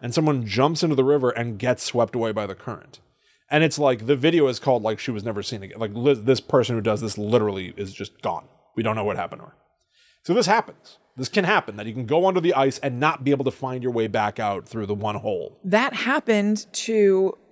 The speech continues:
Speaker 2: I shouldn't call him my orchestra teacher because I took up the tuba and quit immediately, but that happened to the orchestra teacher in elementary school.
Speaker 1: Is that right?
Speaker 2: Yes.
Speaker 1: That is, it's horrifying.
Speaker 2: Yeah, no, he fell,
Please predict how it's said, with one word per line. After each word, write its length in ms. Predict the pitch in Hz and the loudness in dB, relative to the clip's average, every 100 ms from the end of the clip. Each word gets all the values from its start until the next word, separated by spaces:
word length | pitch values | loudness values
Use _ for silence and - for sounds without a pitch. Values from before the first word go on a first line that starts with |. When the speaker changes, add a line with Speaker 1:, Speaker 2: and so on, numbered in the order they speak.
| _ _ - | _ _ -2
Speaker 2:
I 60 | 196 | -2
shouldn't 280 | - 240 | 0 -2
call 200 | 226 214 | 2 2
him 160 | 208 202 | 4 2
my 240 | 190 185 | 2 2
orchestra 440 | - 202 214 - 175 | 2 0 0 -4 -6
teacher 380 | - 156 - 160 | -4 -8 -6 -6
because 260 | 151 170 | -2 0
I 180 | 151 151 | 0 0
took 260 | 151 202 165 | -2 -4 -4
up 120 | - | -6
the 60 | |
tuba 320 | 165 190 165 170 | -8 -2 0 0
and 180 | 151 | -2
quit 220 | - 233 247 | 0 2 2
immediately, 720 | 156 139 139 123 - 131 196 _ _ _ | 0 -4 -2 -2 -4 -8 -10 _ _ _
but 100 | 196 | 2
that 120 | 185 | 2
happened 360 | 190 214 208 196 | 2 0 0 -4
to 180 | - 214 | -2 -2
the 240 | 175 233 | 0 -2
orchestra 500 | 294 185 175 165 175 | 2 0 0 -4 -6
teacher 600 | 151 175 151 170 156 160 - | -10 -8 -8 -4 -2 -2 0
in 420 | 170 175 175 175 - _ 170 | 0 0 -2 -6 -10 _ 0
elementary 500 | 180 208 262 214 156 | 2 2 0 -2 -6
school. 440 | - - - - | -8 -8 -8 -6
Speaker 1:
Is 120 | 101 90 | -6 2
that 200 | 170 190 | 2 2
right? 260 | 98 185 | -2 0
Speaker 2:
Yes. 640 | 180 185 - - - - - _ _ _ _ _ - | 0 2 0 0 -6 -6 -10 _ _ _ _ _ 2
Speaker 1:
That 200 | 127 143 | 2 6
is, 200 | 143 123 | 4 4
it's 180 | 143 139 | 2 2
horrifying. 720 | - - 240 233 104 - 76 202 | 0 0 4 4 4 -2 -6 0
Speaker 2:
Yeah, 320 | 262 359 - | 0 2 0
no, 220 | 180 277 247 | 0 0 0
he 200 | 202 208 | -2 -8
fell, 600 | - 185 185 220 262 | -2 2 4 2 0